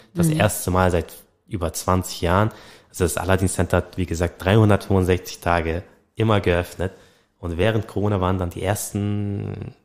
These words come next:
Speaker 1: ich glaub, zwei Monate, dass wir zu hatten.
Speaker 2: Mhm.
Speaker 1: Und das war dann, da hat man dann wirklich gemerkt, wie schlimm sowas sein kann, ne? Und,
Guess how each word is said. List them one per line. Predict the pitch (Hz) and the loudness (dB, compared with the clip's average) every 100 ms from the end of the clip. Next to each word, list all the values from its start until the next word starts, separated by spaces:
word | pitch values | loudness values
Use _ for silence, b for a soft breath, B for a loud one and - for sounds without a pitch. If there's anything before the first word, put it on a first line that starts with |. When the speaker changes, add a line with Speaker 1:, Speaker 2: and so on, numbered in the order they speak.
| _ | _
Speaker 1:
ich | - | -18
glaub, | - 87 - | -12 -10 -10
zwei | - 120 147 | -2 2 4
Monate, | 135 131 127 | 4 2 0
dass | 110 107 110 | -2 -2 -2
wir | 104 - _ | -4 -6 _
zu | - 95 82 | -12 -8 -8
hatten. | 78 - _ _ - | -8 -12 _ _ -2
Speaker 2:
Mhm. | 180 170 156 170 _ - | 2 4 2 -4 _ -10
Speaker 1:
Und | 85 - | -6 -2
das | 95 - - 90 | -2 -4 -8 -4
war | 87 | -2
dann, | 85 85 82 - | -2 -6 -10 -4
da | 92 | 0
hat | 95 95 - | 0 -2 -4
man | 92 | -4
dann | 87 87 | -2 -2
wirklich | 95 95 - | -2 -4 -4
gemerkt, | - 80 85 92 - - - _ _ _ - | -4 -4 -2 -4 -6 -20 -20 _ _ _ -10
wie | 92 | -6
schlimm | - - 98 101 | -6 0 2 2
sowas | 92 90 - | 2 0 0
sein | 85 80 82 | -4 -4 -4
kann, | - 76 73 | -8 -12 -4
ne? | 95 107 | 0 0
Und, | 92 | 0